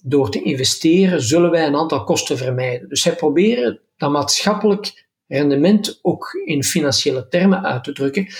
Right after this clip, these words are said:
Zij gooien dat allemaal samen met de financiële investering en zij zoeken naar een factor groter dan twee. Waar zij zeggen: elke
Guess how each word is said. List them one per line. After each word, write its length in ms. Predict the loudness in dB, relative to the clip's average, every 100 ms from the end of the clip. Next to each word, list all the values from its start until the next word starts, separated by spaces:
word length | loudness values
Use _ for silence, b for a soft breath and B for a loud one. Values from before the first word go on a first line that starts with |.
| B B _
Zij 260 | 0 0
gooien 340 | 2 4 4 6
dat 120 | 4
allemaal 600 | 4 2 2 0 0 -4
samen 500 | -4 0 0 2 2
met 320 | 2 0 -4
de 80 | -6
financiële 680 | -4 -4 -4 -2 2 4 4
investering 1040 | 4 2 0 -2 0 2 0 -4 -12 -16 -4
en 160 | 0
zij 180 | 2 2
zoeken 360 | 4 2 4 2
naar 160 | 2
een 60 | 0
factor 460 | 0 -2 -2 -2 -2
groter 500 | 2 2 2 0 0
dan 240 | 0 -2
twee. 380 | -2 -2 -2 -10 _ _
Waar 320 | -2 0 0
zij 160 | 0 2
zeggen: 420 | 2 4 4 2 B B B _ -2
elke 640 | 2 2 2 -2 -2